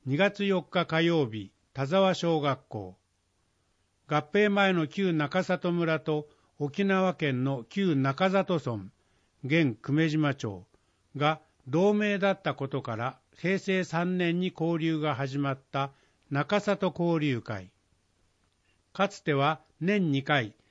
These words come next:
児童生徒が互いの地を訪れていましたが、近年はオンラインでの交流が続いています。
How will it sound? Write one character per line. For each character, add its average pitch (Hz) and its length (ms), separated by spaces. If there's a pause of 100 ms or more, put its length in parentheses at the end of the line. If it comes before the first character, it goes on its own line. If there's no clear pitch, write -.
(220)
児 190 160
童 175 240
生 165 240
徒 139 160
が 131 140
互 165 340
い - 20
の 196 140
地 - 160
を 156 180
訪 170 180 (100)
れ 160 120
て 135 120
い 123 100
ま 127 140
し - 100
た 110 160
が、 110 220 (440)
近 196 300
年 139 240
は 139 320
オ 165 140
ン 202 100
ラ 196 180
イ 180 80
ン 156 100
で 160 120
の 143 160
交 147 280
流 147 180
が 156 140
続 131 260
い 127 100
て 117 140
い 110 80
ま 101 140
す。 - 240